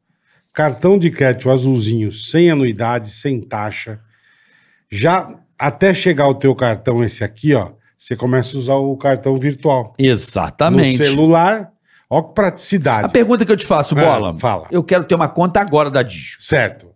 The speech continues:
Speaker 2: Quero uma conta
Speaker 1: Q R
Speaker 2: do Digio.
Speaker 1: Code tá na tela, aponta a câmera do
Speaker 2: Vou
Speaker 1: celular.
Speaker 2: abrir minha conta agora. Abri aqui,
Speaker 1: Perfeito,
Speaker 2: peguei meu
Speaker 1: abriu.
Speaker 2: app e vou abrir minha conta.
Speaker 1: Abriu,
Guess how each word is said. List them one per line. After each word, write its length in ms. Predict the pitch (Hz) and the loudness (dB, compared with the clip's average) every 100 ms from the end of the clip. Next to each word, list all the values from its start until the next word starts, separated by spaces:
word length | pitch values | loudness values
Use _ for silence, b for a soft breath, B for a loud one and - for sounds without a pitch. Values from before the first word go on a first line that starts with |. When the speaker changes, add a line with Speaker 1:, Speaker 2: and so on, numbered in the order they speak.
| _ _ | _ _
Speaker 2:
Quero 140 | 127 | -2
uma 60 | 131 | 0
conta 160 | 139 170 | 2 2
Speaker 1:
Q 60 | |
R 80 | 180 | 2
Speaker 2:
do 60 | 175 | 2
Digio. 180 | 123 190 | 4 4
Speaker 1:
Code 240 | 202 185 | 4 0
tá 140 | 175 170 | -2 0
na 120 | 139 | 0
tela, 280 | - 165 170 | 0 2 2
aponta 380 | 165 165 170 | 2 2 2
a 20 | 170 | 0
câmera 280 | 165 160 | 2 2
do 60 | 160 | 2
Speaker 2:
Vou 20 | |
Speaker 1:
celular. 160 | 135 220 | 4 4
Speaker 2:
abrir 160 | 185 196 | 2 0
minha 140 | 190 | -2
conta 280 | - 175 170 | 0 0 0
agora. 260 | 143 82 | -4 -8
Abri 140 | 92 147 | 0 2
aqui, 100 | 151 | 4
Speaker 1:
Perfeito, 200 | 151 156 | 4 2
Speaker 2:
peguei 140 | 151 | 4
meu 180 | 147 160 | 4 4
Speaker 1:
abriu. 100 | 156 | 4
Speaker 2:
app 300 | 202 226 - | 2 0 0
e 80 | 233 | -2
vou 160 | 185 | 0
abrir 160 | 175 165 | 0 0
minha 120 | 170 | -4
conta. 220 | - - - | -6 -12 -2
Speaker 1:
Abriu, 460 | 135 131 113 82 | 0 0 -2 -4